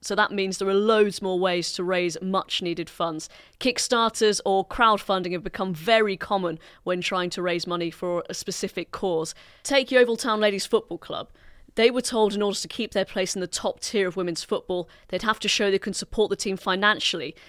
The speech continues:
in stepping up to becoming a fully professional outfit. They managed to achieve this by setting up a crowdfunding page online. Now, obviously, this is a large-scale example, but it just shows you you can think big these days.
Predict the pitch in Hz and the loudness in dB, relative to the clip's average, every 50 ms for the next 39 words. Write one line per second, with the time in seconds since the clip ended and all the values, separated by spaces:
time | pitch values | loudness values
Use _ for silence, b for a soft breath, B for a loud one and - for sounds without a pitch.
0 | B B - 185 175 - - - 202 - - 196 190 185 165 - - 190 185 - | B B -8 -6 -4 -2 -2 -2 -2 -2 -2 0 0 0 -2 -2 -4 -6 -6 -6
1 | - 185 180 180 175 - 185 - - - 214 196 196 190 - - _ - 208 - | -6 -4 -4 -4 -4 -6 -10 -12 -4 -2 2 2 2 0 -2 -6 _ -12 -8 -4
2 | - 190 180 - - 190 175 165 - - 196 190 - - - - 139 101 - b | -4 -2 -2 -2 -2 -4 -6 -4 -2 -2 -2 -2 -4 -6 -10 -12 -12 -12 -12 b
3 | b b b b b b b b - 208 208 214 240 254 247 240 240 - 226 196 | b b b b b b b b -2 0 2 2 2 2 2 2 2 4 2 2
4 | - - - 277 254 247 214 - 170 165 - - - 180 185 - - 208 196 - | 4 2 2 2 0 0 -2 -2 -4 -4 -4 -4 -4 -4 -4 -2 -2 -2 -2 -2
5 | 202 185 185 - 180 - - - 226 214 202 - - 196 180 175 180 170 - - | -4 -6 -4 -6 -6 -8 -4 -2 0 0 0 -2 -2 -4 -4 -4 -4 -6 -6 -4
6 | 180 180 180 - - 190 190 190 190 202 196 175 165 151 160 B B B B B | -4 -4 -4 -4 -6 -4 -4 -2 0 0 0 0 0 -4 -8 B B B B B
7 | B B B B B 196 208 208 190 185 - - 196 190 202 196 185 196 190 196 | B B B B B 0 2 2 2 0 0 0 0 0 -2 0 0 2 4 4
8 | 214 208 190 180 - - - 208 196 180 170 165 - 208 196 185 170 - - 151 | 6 6 4 4 0 -2 0 0 0 0 -2 -4 -2 0 0 0 0 -4 -6 -8
9 | 156 - B B B B B B - 202 196 - 247 233 - - 226 214 208 202 | -8 -8 B B B B B B -4 -2 0 2 2 4 4 6 6 4 4 4
10 | 208 208 202 196 - 202 190 - - 254 202 - - 214 196 - - 151 117 - | 2 0 -2 -2 -2 -4 -2 -2 -2 -2 -2 2 4 4 4 4 0 -6 -10 -8
11 | - - 156 147 135 - - - | -8 -6 -6 -6 -8 -8 -12 -14